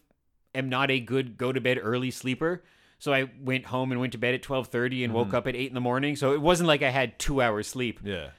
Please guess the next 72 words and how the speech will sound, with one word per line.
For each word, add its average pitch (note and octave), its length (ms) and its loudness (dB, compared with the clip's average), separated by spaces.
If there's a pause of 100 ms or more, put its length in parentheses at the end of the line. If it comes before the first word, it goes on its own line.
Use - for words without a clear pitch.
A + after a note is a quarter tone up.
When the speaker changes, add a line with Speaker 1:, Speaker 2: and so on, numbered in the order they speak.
(260)
Speaker 1:
But C#3 220 4
I C#3+ 120 2
did C3+ 260 0
just C3+ 220 -4
leave C3 200 0
my A#2 220 0
backpack A#2 500 -2
and A2 120 -6
computer A#2 440 -4
here B2 440 0
Speaker 2:
May F#2+ 100 -6
as B2 80 0
Speaker 1:
because C#3+ 260 2
Speaker 2:
well. D#3+ 80 4
Speaker 1:
I C#3+ 40 2
was C3+ 140 0
like, C3+ 240 0 (320)
if C#3+ 180 0
not C3+ 260 2
for C#3+ 120 0
the B2+ 80 0
midnight C3+ 360 2
show, A#2+ 240 0
I A#2 60 0
could B2+ 160 -4
have A2 80 -10
just G#2 160 -4
slept A2+ 280 -4
here, D3 280 2
but A2+ 140 -8
then A2 100 -4
it's G2+ 140 -8
haunted, A#2+ 420 0
so A#2+ 80 -10
you G#2 80 -4
don't G#2+ 80 -6
wanna G#2+ 120 -4
do G2+ 120 -4
that, A2 380 2
Speaker 2:
No, B2 160 4
Speaker 1:
so. G2 140 0
Speaker 2:
no, F2+ 140 -6
that's G2+ 220 -6
especially A#2 480 -4
after G#2 380 -2
Rocky F#2+ 260 -4
Horror G2 340 -2
with E2+ 160 -8
no G2+ 140 -4
participation. F#2+ 800 -6
I G2 80 -2
don't F2+ 80 -8
know. D#2+ 160 -8 (100)
Speaker 1:
Yeah, G#2+ 140 2
Speaker 2:
It G2 100 0
feels C3+ 140 6
Speaker 1:
yeah. - 60 2
Speaker 2:
like A#2 180 2
there's A2+ 280 -2 (100)
Speaker 1:
<laughs> E3+ 40 0
Speaker 2:
more A2+ 340 4
ghosts B2 580 0
happening B2 440 0
after A#2+ 200 0
that. A2+ 140 4
I C3 60 4
don't A#2+ 100 4
know A2+ 60 -2
how G2+ 80 -4
this F#2 140 -8
works. C3 100 -2
Speaker 1:
Yeah. G#2 180 2